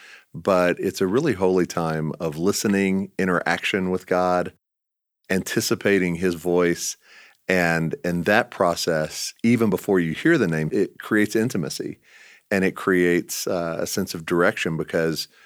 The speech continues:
you are listening for something that's going to change the trajectory of who you are.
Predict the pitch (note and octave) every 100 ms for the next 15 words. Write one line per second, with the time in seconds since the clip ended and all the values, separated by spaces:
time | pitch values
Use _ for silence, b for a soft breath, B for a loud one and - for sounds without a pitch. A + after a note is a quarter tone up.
0 | b b b b - F2+ F#2 G2+ G#2+ G2+
1 | E2+ - - G2+ C3+ C#3 G2+ D#2+ D#2+ -
2 | - - D#2 - D2+ D2+ D#2+ b b b
3 | - E2 G#2+ F#2+ E2 - F2+ E2+ - -
4 | D#2+ F#2 E2 - E2+ D#2+ - F#2 E2 D#2
5 | - - -